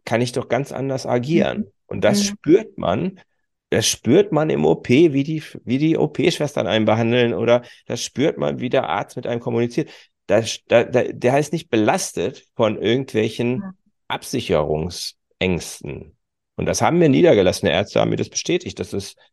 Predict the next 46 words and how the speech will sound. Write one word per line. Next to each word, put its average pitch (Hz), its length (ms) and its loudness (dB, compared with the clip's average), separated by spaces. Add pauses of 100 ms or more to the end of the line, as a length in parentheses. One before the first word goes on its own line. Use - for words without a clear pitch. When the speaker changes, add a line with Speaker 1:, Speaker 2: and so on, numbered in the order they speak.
(180)
Speaker 1:
hier 90 300 4
Speaker 2:
Ja. 202 60 0
Speaker 1:
für 95 100 2
sie 85 160 -2
ein - 120 -14
großes 113 220 0
Problem 107 400 2
ist. - 240 -14 (300)
Speaker 2:
Absolut. 185 580 -2
Speaker 1:
Und - 80 -18 (120)
da 92 200 4
ist - 280 0
auch 104 280 2
wiederum 104 280 -2
natürlich 98 260 -6
die - 80 -20
Politik 98 360 -2
gefordert, 98 500 4
das 92 180 -2
ist - 100 -12
natürlich 90 240 -4
Lobby, 90 400 4
das 87 140 2
ist 90 140 -6
Versicherungswirtschaft 90 1080 0
und, 90 120 0
Speaker 2:
Ja. 92 220 0
Speaker 1:
äh, 92 40 -8
schieß 98 280 -8
mich 87 180 -4
tot, 90 360 2
Speaker 2:
Ja. - 80 -20 (200)
Speaker 1:
Anwälte, 85 560 2
da 90 140 2
wollen 104 140 2
wir 98 100 0
gar 98 160 2
nicht 110 140 -2
drüber 101 200 -2
reden. 104 220 0
Speaker 2:
Nein. 98 180 2 (320)
Speaker 1:
Aber 107 320 4 (140)
es 110 200 -6
ist 117 140 -10
halt 120 220 0
spannend 104 560 -6